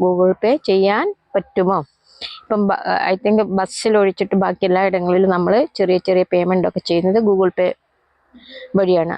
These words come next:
അതുകൊണ്ട് എക്സാക്ട് ചേഞ്ച് കൊണ്ടുപോയില്ലെങ്കിലും ബുദ്ധിമുട്ടില്ല.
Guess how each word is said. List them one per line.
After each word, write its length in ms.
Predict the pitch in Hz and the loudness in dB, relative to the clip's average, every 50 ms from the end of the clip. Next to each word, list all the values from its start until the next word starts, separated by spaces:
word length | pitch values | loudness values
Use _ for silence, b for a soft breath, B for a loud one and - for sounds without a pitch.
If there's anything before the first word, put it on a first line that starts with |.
| - - | -4 -2
അതുകൊണ്ട് 300 | 196 196 190 190 202 226 285 - - _ _ _ B B B B B B | 0 2 2 2 2 0 0 -2 -6 _ _ _ B B B B B B
എക്സാക്ട് 380 | 202 - - - 226 214 214 214 - | -6 -6 -2 -2 -2 -2 -2 -4 -2
ചേഞ്ച് 300 | - 208 196 190 196 202 | 0 0 0 2 0 -2
കൊണ്ടുപോയില്ലെങ്കിലും 800 | 160 190 185 180 190 190 202 202 190 180 190 185 190 214 302 370 277 | 0 0 0 0 2 2 2 2 2 0 0 0 2 2 2 2 2
ബുദ്ധിമുട്ടില്ല. 540 | 220 208 190 202 196 180 160 - 170 160 | 0 0 2 0 0 0 0 0 0 0